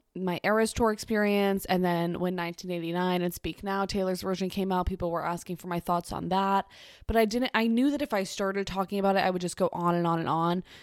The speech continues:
so I was like, "I need to save this to have it be its own kind of thing." And then I also had asked you guys on the podcast Instagram, which you should be following by now, obviously, it's at parked car convos dot pod, it's linked in the show notes,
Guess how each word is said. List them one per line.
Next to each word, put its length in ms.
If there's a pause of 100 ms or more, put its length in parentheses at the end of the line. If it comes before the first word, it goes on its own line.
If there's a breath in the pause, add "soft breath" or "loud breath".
so 160
I 60
was 160
like, 260
"I 120
need 180
to 100
save 320
this 460 (100)
to 100
have 220
it 120
be 140
its 180
own 200
kind 240
of 80
thing." 360
And 120
then 120
I 80
also 480
had 180
asked 240
you 80
guys 220
on 80
the 60
podcast 520
Instagram, 560
which 220
you 120
should 200
be 80
following 400
by 140
now, 440
obviously, 640
it's 180
at 160
parked 300
car 120
convos 380
dot 200
pod, 280
it's 160
linked 240
in 60
the 80
show 200
notes, 320